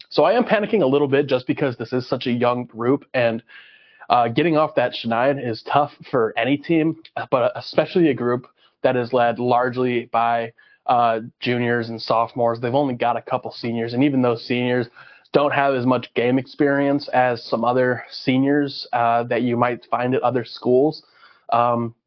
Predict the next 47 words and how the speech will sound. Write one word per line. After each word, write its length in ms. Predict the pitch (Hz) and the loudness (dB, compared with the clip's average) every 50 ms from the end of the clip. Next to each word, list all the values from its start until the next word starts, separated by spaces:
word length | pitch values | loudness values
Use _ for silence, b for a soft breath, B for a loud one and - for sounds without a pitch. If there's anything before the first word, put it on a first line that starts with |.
| _ _ _ _ _ - - _ _ _ - _ _ _ | _ _ _ _ _ -20 -20 _ _ _ -20 _ _ _
so, 440 | - - - 190 160 151 160 160 - - | -12 0 2 4 4 4 2 0 -2 -2
so 240 | - - 170 160 156 151 147 - - - | 0 2 2 2 2 0 -2 -4 0 0
I, 120 | 170 - - | 0 2 2
I 120 | 151 156 | 2 0
d-, 160 | 151 143 170 - | 0 -2 -2 0
I 60 | 151 156 | 2 4
would 200 | 170 175 160 - | 4 4 2 2
say 160 | 165 147 143 | 2 2 2
that 180 | 139 131 127 127 | 2 0 -2 -2
this 160 | 127 - 139 | -4 -4 -2
is 80 | 131 135 | -2 0
a 80 | 120 | 0
very, 320 | 117 127 127 123 123 120 120 | 0 0 0 0 0 0 0
very 240 | 123 117 117 107 | 0 0 0 0
critical 340 | - - 120 110 110 113 107 | -2 -2 -2 -2 0 -2 -2
point 300 | - 123 110 107 104 - B B B B B B B - - | 0 0 0 0 -2 -10 B B B B B B B 0 2
for 400 | 127 120 120 113 117 123 - - - - | 2 4 4 2 0 -2 -6 -6 -2 0
Kirkwood 460 | 151 120 107 - 120 113 117 113 117 | 0 0 0 0 -2 0 0 0 0
because 320 | - 127 - 131 123 120 | -2 0 2 2 0 2
they 220 | - 127 127 123 - _ _ _ - | 0 0 0 0 -4 _ _ _ 0
probably 440 | - 151 143 139 143 143 147 143 | 2 2 2 4 2 2 2 2
are 240 | 120 123 131 131 131 | 4 4 4 4 2
walking 500 | 123 127 123 123 123 123 123 123 127 123 B B B B B B B B | 2 2 2 2 0 -2 -4 -6 -6 -8 B B B B B B B B
into 340 | 151 151 143 - 170 147 147 | -2 0 2 4 4 4 4
a 40 | |
loss 360 | 143 135 135 127 127 123 - - | 4 4 4 4 2 0 0 -2
on 160 | 123 127 120 | -2 -2 -4
Friday 380 | - - 117 117 123 120 113 | -2 -2 0 0 0 -2 -4
night, 360 | 120 120 120 117 117 117 117 - | -4 -2 -2 -2 -2 -2 -2 0
going 300 | 139 135 147 156 143 - | 0 2 2 2 0 -2
four 260 | - 151 139 139 131 | 0 0 2 2 0
and 100 | 123 - | -2 -4
four 400 | - 127 120 123 120 117 117 b b b b b - | -2 0 2 2 2 0 -4 b b b b b -4
into 200 | 139 120 135 127 | -2 0 2 2
that 200 | 123 123 117 - | 2 2 2 0
break. 220 | 123 117 113 110 - | -2 -2 -2 -2 0
How 160 | - 160 170 | 0 2 2
are 80 | 170 151 | 4 2
they 80 | 143 | 2
gonna 240 | 131 135 123 120 117 | 0 0 -2 -2 -4
respond 640 | 117 117 113 - - - 120 113 107 110 110 110 - B B B B B B - | -4 -6 -8 -8 -4 -2 0 0 0 -2 -8 -12 -14 B B B B B B 0
during 460 | 139 127 123 120 120 117 113 110 123 | 2 2 2 0 -2 -4 -6 -4 0
that 240 | 123 120 - - 117 | 0 0 0 0 -2
bye 200 | 123 113 110 110 117 | -2 -2 -2 -4 -6
week? 160 | 113 113 - - | -14 -18 -12 -6
You 80 | 117 | -2
know, 180 | 120 120 117 | -2 -2 -2